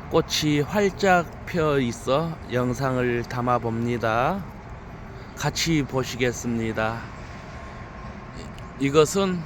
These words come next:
꽃이 안 핀 상태의 모습입니다. 꽃이 안 핀 상태의 모습. 식물 이름은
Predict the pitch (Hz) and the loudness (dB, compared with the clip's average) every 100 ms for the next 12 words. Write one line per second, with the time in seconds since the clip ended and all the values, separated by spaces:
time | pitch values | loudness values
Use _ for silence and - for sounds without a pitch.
0 | - - 190 - 190 175 - 120 143 151 | -4 -2 -2 0 2 2 4 2 2 -2
1 | - 214 196 190 180 160 147 - 156 147 | -4 0 2 2 0 -2 -2 -2 2 4
2 | 143 131 123 - 135 120 113 110 110 110 | 4 2 -2 -2 -2 0 0 0 -2 0
3 | 110 127 180 175 - - 139 - 147 123 | 0 0 -2 -6 -10 -8 -6 -2 0 0
4 | 123 - 160 147 135 120 135 131 123 113 | 0 -2 -2 -2 -2 -4 -4 -2 0 -2
5 | 104 - 113 - - - - - - - | -4 -4 -6 -8 -12 -14 -12 -12 -14 -14
6 | - - - 180 170 160 139 135 139 135 | -12 -4 0 2 4 4 6 6 6 4
7 | 156 190 | 2 0